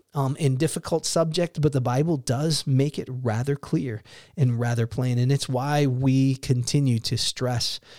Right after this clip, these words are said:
reading your Bible and understanding the scriptures and understanding what each of these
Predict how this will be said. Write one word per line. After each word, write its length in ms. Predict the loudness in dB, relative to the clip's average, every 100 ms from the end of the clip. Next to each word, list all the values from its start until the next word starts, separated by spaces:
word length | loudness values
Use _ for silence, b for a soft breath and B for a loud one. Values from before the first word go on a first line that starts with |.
| B
reading 360 | 0 2 4 2
your 120 | 4
Bible 520 | 4 4 4 0 -2
and 140 | -6 0
understanding 800 | 2 4 2 2 2 2 2
the 80 | 0
scriptures 720 | -2 -2 -4 -4 -6 -6 -8 -2
and 180 | -2 0
understanding 720 | -2 0 0 2 2 2 2
what 300 | 2 2 -2 B B B B _ -4
each 260 | 0 2 4
of 160 | 4
these 680 | 2 2 2 2 0 -4